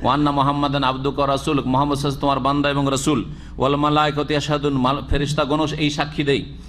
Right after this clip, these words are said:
আউযু বিকা মিনাশ শায়তান, তোমার আশ্রয় গ্রহণ করছি শয়তান থেকে, শয়তানের শিরক থেকে। ওয়া আউযু বিকা আন আখতারিফা আলা নাফসি ইসমান, আর আশ্রয় গ্রহণ করছি যাতে করে আমি নিজের জীবনে কোনো গুনাহে লিপ্ত না হই।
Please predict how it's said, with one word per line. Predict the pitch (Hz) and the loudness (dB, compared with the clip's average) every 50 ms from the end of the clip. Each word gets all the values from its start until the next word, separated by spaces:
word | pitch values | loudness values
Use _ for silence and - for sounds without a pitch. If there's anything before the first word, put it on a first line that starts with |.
| - - - - - - | -16 -14 -16 -14 -12 -4
আউযু | - 120 131 151 160 160 156 165 160 | 0 0 2 4 4 4 4 2 2
বিকা | 156 151 156 156 | 2 0 0 -2
মিনাশ | 156 151 151 147 - - | 0 0 0 0 0 0
শায়তান, | 151 147 143 147 151 147 143 127 110 - | 0 0 0 0 0 2 2 0 0 -2
তোমার | - 143 143 147 143 | -2 0 0 2 2
আশ্রয় | 131 139 - - 151 156 | 2 0 0 -2 -2 -2
গ্রহণ | 151 160 156 156 151 | 0 0 0 0 0
করছি | 151 147 131 147 143 | 0 0 0 0 -2
শয়তান | 131 - 135 139 143 143 147 156 151 | 0 0 -2 -2 0 0 -2 -2 -2
থেকে, | 147 156 160 147 147 143 123 | -2 -2 -2 0 -2 -2 -2
শয়তানের | - 135 143 139 147 147 147 147 143 | 0 -2 -2 0 0 0 0 0 0
শিরক | - - 156 165 160 156 - | 0 0 0 0 0 -2 -2
থেকে। | - 156 - - 147 127 92 - - - - - - - - | -2 -2 0 0 0 0 0 -4 -8 -12 -12 -12 -12 -12 -4
ওয়া | - - 135 | 0 0 2
আউযু | - 147 143 156 170 170 160 165 170 | 4 2 2 4 4 4 4 2 2
বিকা | 160 165 - 160 151 | 2 0 0 0 0
আন | 151 151 156 | 0 0 0
আখতারিফা | 165 151 151 - 165 151 156 151 160 143 | -2 -2 -2 -2 -2 -2 0 0 2 2
আলা | 147 147 | 2 2
নাফসি | 151 160 165 151 - - - 180 175 165 170 170 - - | 2 0 0 -2 -2 -4 -2 -2 -2 -2 -2 -4 -2 -2
ইসমান, | 185 220 - - 151 151 143 135 127 117 107 101 98 - - | -2 -2 -2 -2 0 0 0 2 0 0 -2 -2 -4 -4 -2
আর | - 113 117 117 | 0 0 0 0
আশ্রয় | - - 117 120 117 - 143 147 143 | 0 0 -2 -2 -2 -2 -4 -4 -2
গ্রহণ | 123 135 135 139 147 139 | 0 0 0 0 -2 -2
করছি | - 143 131 123 - - 123 120 113 | -2 -2 -4 -2 -2 -2 -2 -2 -2
যাতে | 107 - 131 139 135 - 156 | 0 2 2 2 0 -2 -6
করে | 151 - 151 143 147 147 147 | -4 -2 -2 0 0 -2 0
আমি | - 120 117 123 127 127 127 131 127 123 120 113 107 | 0 0 2 2 2 2 0 0 0 0 -2 -2 -4
নিজের | 110 113 113 120 123 120 123 117 113 - 135 139 143 151 151 131 120 113 | -2 -2 0 0 2 2 0 0 0 0 0 0 2 2 0 0 0 0
জীবনে | 123 135 139 139 147 147 139 143 139 127 120 | 0 0 0 0 0 0 0 0 -2 -2 -2
কোনো | - - 135 127 131 135 127 | -2 -2 -2 0 0 0 -2
গুনাহে | 110 120 127 123 123 127 143 156 | -2 -2 0 0 0 0 0 2
লিপ্ত | 147 151 143 151 - 147 | 0 0 0 0 -2 -2
না | 127 113 98 | 0 0 0
হই। | 87 87 82 80 76 | 0 0 -2 -4 -6